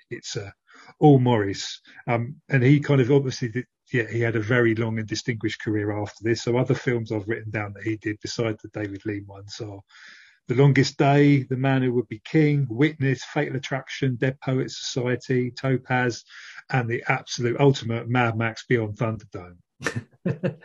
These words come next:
Speaker 2: Did he do Ghost as well? I think. I've got a feeling he did
Speaker 1: I'm
Speaker 2: Ghost.
Speaker 1: not sure, actually, off the top of my head.
Speaker 2: Yeah, there's a whole load of stuff
Speaker 1: I also
Speaker 2: in
Speaker 1: like the fact,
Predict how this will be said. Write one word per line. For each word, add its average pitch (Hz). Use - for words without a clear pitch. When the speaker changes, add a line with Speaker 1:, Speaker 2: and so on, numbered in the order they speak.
Speaker 2:
Did 196
he 269
do 254
Ghost 196
as 101
well? 120
I 113
think. 104
I've -
got 175
a -
feeling 135
he 117
did 113
Speaker 1:
I'm 110
Speaker 2:
Ghost. 147
Speaker 1:
not 147
sure, 135
actually, 95
off 107
the -
top 104
of -
my 92
head. 95
Speaker 2:
Yeah, 127
there's 131
a 147
whole 226
load 202
of 147
stuff -
Speaker 1:
I 165
also 196
Speaker 2:
in 202
Speaker 1:
like 185
the 151
fact, 147